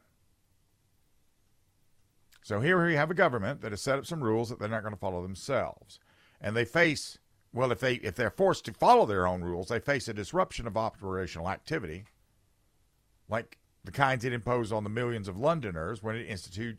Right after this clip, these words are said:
instituted ules. And unlike the middle guy, you see, the M O D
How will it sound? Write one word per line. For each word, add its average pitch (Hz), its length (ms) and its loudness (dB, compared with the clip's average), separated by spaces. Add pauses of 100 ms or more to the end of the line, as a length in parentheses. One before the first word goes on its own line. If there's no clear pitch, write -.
(120)
instituted 120 480 -6
ules. 175 640 -4 (2500)
And 127 120 -2
unlike 170 320 2
the 117 80 -6
middle 151 240 0
guy, 80 180 -4
you 80 140 -8
see, 101 140 -8
the 87 140 -8
M 156 140 2
O 151 140 4
D 123 400 -6